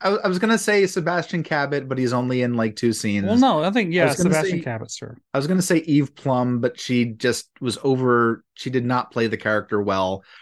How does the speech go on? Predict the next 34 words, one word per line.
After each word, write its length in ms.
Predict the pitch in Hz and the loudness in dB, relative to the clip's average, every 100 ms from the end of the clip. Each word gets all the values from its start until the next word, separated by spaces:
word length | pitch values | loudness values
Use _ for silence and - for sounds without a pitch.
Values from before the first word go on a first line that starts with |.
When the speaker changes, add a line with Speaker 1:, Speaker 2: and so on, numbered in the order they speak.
| - | -10
Speaker 1:
When 80 | 123 | -2
they're 140 | 135 | -2
saying, 400 | 131 147 139 131 | 0 -2 -2 -2
like, 280 | 120 110 90 - _ | -2 -2 -4 -20 _
"Oh, 80 | 127 | -4
she's 220 | 123 123 | 0 -2
getting 320 | - 120 117 104 | -2 -2 -2 -2
weaker 320 | 131 127 120 | -2 0 0
and 160 | 117 | 2
weaker," 420 | 123 123 110 104 - - - | 0 0 0 0 -4 -20 -10
and 140 | 123 120 | -6 -6
it's 160 | 98 | -6
not 280 | 110 120 123 | -4 -4 -2
noticeable 540 | 120 113 110 117 110 | -2 -4 -4 -2 0
at 100 | 104 - | 0 0
all, 320 | 110 110 104 | 2 2 0
she's 240 | - 107 | -2 -6
still 260 | - 120 113 | -2 -2 0
just 180 | 110 101 | -2 -2
a 40 | |
very 240 | 98 104 | -2 -2
peppy 720 | 98 - 107 107 101 98 95 95 | -2 -8 -6 -6 -6 -6 -8 -8
Eve 240 | 120 104 101 | -6 -6 -8
Plum. 480 | - 104 101 98 101 _ _ - _ - | -4 -2 -2 -2 -8 _ _ -20 _ -6
I'm 140 | 98 | -4
like, 160 | 101 98 | -2 0
"No, 340 | 117 110 104 | 0 0 0
that's, 480 | 101 98 - - _ _ _ _ _ | -2 -4 -8 -14 _ _ _ _ _
she's 160 | _ 113 | _ -6
just 180 | 110 - | -6 -4
playing 260 | 113 104 | -4 -2
Eve 220 | 101 101 95 | -2 -6 -6
Plum." 460 | 110 104 95 92 _ _ _ _ _ _ | -4 -2 -2 -6 _ _ _ _ _ _
Uh, 520 | 113 104 101 98 92 | -4 -2 0 -2 -4